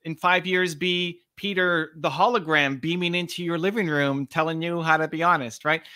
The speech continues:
So to your point around blindfolded walking,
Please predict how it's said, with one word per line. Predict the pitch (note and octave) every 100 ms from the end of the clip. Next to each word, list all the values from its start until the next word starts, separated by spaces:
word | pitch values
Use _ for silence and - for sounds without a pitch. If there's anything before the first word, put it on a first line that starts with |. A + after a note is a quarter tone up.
| -
So | - E3+ D#3 _ _ _ _ _ _ -
to | A#3
your | C4
point | B3 A3 A3 G3+
around | F3 E3 D#3+ D#3 D3+ -
blindfolded | E3 F#3+ G#3+ F3+ E3+ D#3
walking, | D3+ D3+ D#3+